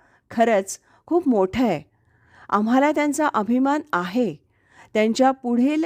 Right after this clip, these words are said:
संगीत वाटचालीसाठी आणि संगीत संशोधनास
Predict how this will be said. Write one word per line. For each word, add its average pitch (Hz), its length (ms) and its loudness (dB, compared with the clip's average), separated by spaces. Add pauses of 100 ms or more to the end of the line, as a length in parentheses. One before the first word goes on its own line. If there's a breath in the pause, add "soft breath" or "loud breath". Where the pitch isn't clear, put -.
(160)
संगीत 247 520 -4
वाटचालीसाठी 196 1000 -2 (320 loud breath)
आणि 240 260 2
संगीत 233 640 -2
संशोधनास 220 960 -2